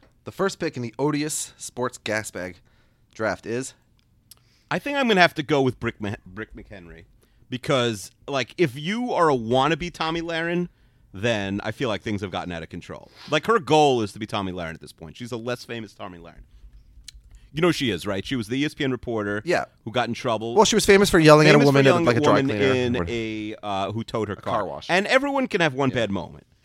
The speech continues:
Speaker 2: But I just think, like,
Speaker 1: Yeah.
Speaker 2: she has sort of shown that that is kind of more of her
Speaker 1: That was her best moment.
Speaker 2: Right, that that's her
Speaker 1: Yeah.
Speaker 2: true character after she fi-, got fired from E S P N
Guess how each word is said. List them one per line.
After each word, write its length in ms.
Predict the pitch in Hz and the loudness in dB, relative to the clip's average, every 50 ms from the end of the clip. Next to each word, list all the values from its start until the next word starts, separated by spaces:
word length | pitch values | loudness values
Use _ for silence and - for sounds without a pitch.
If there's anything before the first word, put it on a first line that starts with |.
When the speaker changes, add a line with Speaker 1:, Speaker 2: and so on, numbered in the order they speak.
| _ _ _ _ _ | _ _ _ _ _
Speaker 2:
But 120 | - 139 147 | -6 -4 -2
I 60 | 156 147 | -2 -2
just 220 | - 196 - - | -4 -8 -10 -8
think, 240 | - 185 180 - - | -6 -6 -6 -4 -4
like, 220 | 156 139 123 107 82 | -6 -6 -6 -6 -8
Speaker 1:
Yeah. 40 | |
Speaker 2:
she 200 | - - 156 165 135 | -8 -8 -6 -4 -2
has 140 | 143 131 - | -2 -4 -4
sort 240 | - - 151 139 127 | -4 -4 -4 -2 -4
of 80 | 117 | -4
shown 340 | - - 139 123 113 110 110 | -6 -4 -2 -2 0 0 -2
that 100 | 98 - | -4 -6
that 200 | 107 107 104 - - | -8 -8 -8 -8 -8
is 220 | 135 135 123 110 - | -8 -6 -6 -8 -10
kind 220 | - 110 101 92 87 | -12 -10 -10 -10 -10
of 80 | 90 | -12
more 200 | 101 95 92 92 | -10 -10 -8 -10
of 120 | 92 85 - | -10 -12 -8
her 100 | 104 110 | -2 4
Speaker 1:
That 100 | 151 170 | 6 6
was 80 | 196 - | 6 8
her 60 | 190 170 | 8 10
best 220 | 196 202 - - | 10 10 8 6
moment. 160 | 110 92 90 147 | 2 0 2 2
Speaker 2:
Right, 220 | 123 90 - - | 0 0 -2 -8
that 100 | 127 131 120 | -8 -4 -2
that's 200 | 151 147 - - | -2 -2 0 0
her 80 | 165 147 | -2 -4
Speaker 1:
Yeah. 80 | - | -4
Speaker 2:
true 160 | - - 139 117 | -4 -8 -10 -8
character 600 | - 127 113 101 85 90 - - 98 90 85 87 - | -6 -6 -6 -6 -6 -8 -10 -12 -10 -10 -10 -10 -10
after 220 | 104 101 - 110 98 | -10 -10 -10 -10 -14
she 100 | - 101 | -16 -14
fi-, 260 | 101 101 113 110 104 | -10 -6 -6 -6 -4
got 160 | 101 107 98 | -4 -6 -6
fired 180 | - 120 110 - | -6 -8 -8 -8
from 140 | 123 117 117 | -10 -12 -12
E 40 | 107 | -12
S 80 | 101 - | -12 -12
P 140 | - 104 | -12 -10
N 160 | 92 90 92 | -10 -10 -10